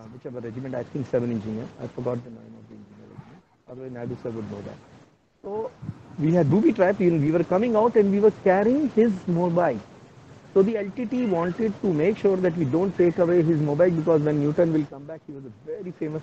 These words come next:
leader of L T T in the southern, uh, area of, uh, Sri Lanka. So he would, you know, be very unhappy with their cadre that, "Why did they allow you to, uh,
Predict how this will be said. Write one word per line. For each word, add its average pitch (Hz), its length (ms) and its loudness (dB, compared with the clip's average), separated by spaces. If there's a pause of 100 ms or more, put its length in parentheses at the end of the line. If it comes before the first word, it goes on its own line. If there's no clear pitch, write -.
leader 127 220 -2
of 123 200 -2
L 110 180 -10
T 123 120 -20
T 143 100 -16
in 123 100 -16
the 127 140 -18
southern, 120 360 -18 (280)
uh, - 960 -10
area 127 280 -10
of, 120 100 -16 (120)
uh, 113 40 -8 (1040)
Sri 131 120 -14
Lanka. 117 360 -10 (500)
So 175 100 2
he 175 120 6
would, 233 200 4 (140)
you 170 120 -2
know, 202 320 -2 (200)
be 170 120 0
very 175 220 2
unhappy 160 380 2
with 151 140 2
their 139 160 4
cadre 123 360 0
that, 170 160 4
"Why 147 220 2
did 165 220 2
they 151 120 4 (340)
allow 131 260 4
you 139 280 2
to, 147 100 -6 (320)
uh, 113 160 -20